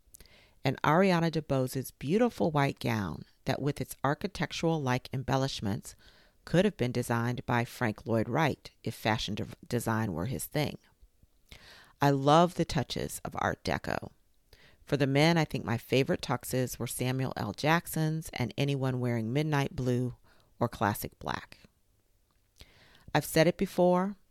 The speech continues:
and I'll say it again. If you have to walk in your outfit,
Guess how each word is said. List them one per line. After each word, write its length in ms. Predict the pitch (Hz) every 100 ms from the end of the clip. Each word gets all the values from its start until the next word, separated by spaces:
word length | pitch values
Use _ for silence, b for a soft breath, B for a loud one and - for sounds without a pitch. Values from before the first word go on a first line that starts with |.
| _
and 100 | 143
I'll 140 | 123
say 260 | 117 - 127
it 60 | 127
again. 440 | 113 95 95 - _ _ b b b -
If 160 | 131
you 100 | 226
have 220 | 254 208 -
to 100 | 175
walk 300 | 160 160 156
in 80 |
your 120 | 139 135
outfit, 540 | 135 131 - 139 -